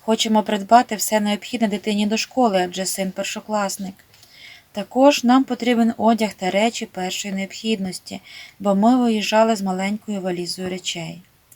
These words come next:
Усе решта залишилося в Маріуполі, розкрадене та знищене. Ми вже шукаємо собі житло. Дуже вдячні, що є небайдужі люди, фонди, які допомагають переселенцям.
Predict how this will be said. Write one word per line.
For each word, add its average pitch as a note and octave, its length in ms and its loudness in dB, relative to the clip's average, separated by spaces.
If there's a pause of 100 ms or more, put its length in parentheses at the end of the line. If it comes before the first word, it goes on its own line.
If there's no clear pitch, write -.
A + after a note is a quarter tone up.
(420)
Усе G3+ 340 2
решта G#3 380 2
залишилося G3+ 680 -4
в F#3+ 40 -6
Маріуполі, F#3+ 760 -4 (340)
розкрадене G3+ 840 0
та G3 120 -2
знищене. F3+ 680 -6 (460)
Ми A#3+ 140 4
вже A#3+ 140 -2
шукаємо G3+ 540 0
собі F3 320 -6
житло. F3 520 -4 (840)
Дуже A3+ 260 2
вдячні, G#3+ 520 2
що - 200 -8
є A3 180 2
небайдужі G3 640 -2
люди, F3+ 420 -4 (340)
фонди, F#3+ 480 -2
які F3+ 280 -2
допомагають G3+ 680 -2
переселенцям. F3+ 840 -6